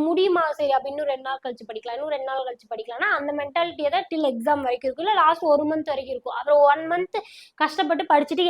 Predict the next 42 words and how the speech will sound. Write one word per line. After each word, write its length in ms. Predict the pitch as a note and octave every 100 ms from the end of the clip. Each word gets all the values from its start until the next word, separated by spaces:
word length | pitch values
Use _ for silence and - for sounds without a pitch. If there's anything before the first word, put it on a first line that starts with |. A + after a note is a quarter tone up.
| F#3
எல்லாமே 360 | D#4 D4+ G#3+ A3+
படிச்சேன், 460 | C#4 C4+ - C#4+ C4 - _ C#4
ஒரு 120 | D4 D4
மார்க்ல 240 | D4+ D4+ D#4 C#4+
மிஸ் 180 | - C4+
ஆயிடுச்சு, 220 | C4 C#4
அந்த 140 | B3+ B3+
மாதிரி 160 | C#4+ D4
இஷ்யூஸ் 280 | - C#4+ C#4
வரும். 180 | C4 G#4
So, 40 | F#4+
அதை 80 | C4+ C4
பாத்துக்கோங்க, 440 | C4 B3+ A#3+ A3 G#3+
ஓகேங்களா? 340 | A#3+ A#3+ B3 C#4 - _ _ _ _ _ _ _ _ _ - - _
ஓகே, 120 | D#4 D4+
இப்ப 120 | D4+ -
இருந்து 180 | G4 G#4+
படிச்சா 240 | F4 D#4+ G4 A4 D#4
பாஸ் 280 | D4 E4+ E4
ஆகலாம். 320 | D4 D4 G4 F4
அப்ப 100 | C#4+
எப்படி 220 | C#4 F#4+ G4+
படிக்கலாம்? 380 | D4 C#4+ C4 B3+ B3
ஏன்னா 120 | D4+ E4
இதுக்கு 180 | D4+ D4+
முன்னாடி 200 | E4 F4+
இவ்வளவு 220 | D#4+ D#4
பேர் 100 | F4 E4
படிச்சிட்டு 320 | C#4+ - D4
இருக்காங்களா, 360 | C4+ C#4 C4+ C4 C4
எல்லாம் 200 | D4+ D#4+
கேப்பீங்க. 340 | G3+ C#4 C#4+ B3 A#3+ - - -
"இவ்வளவு 300 | D4 C4+ E4+ F4
நாள் 140 | G#4+
நான் 100 | F4 D4+
படிச்சிட்டு 280 | D#4 D#4+ D4
இருக்கேன், 200 | G4 G4
இது 80 |
எப்படி 160 | D#4 D#4+ D4
ரெண்டு 180 | D4 D4
மூணு 220 | D4+ D#4 D4+
மாசத்துல 260 | C#4 E4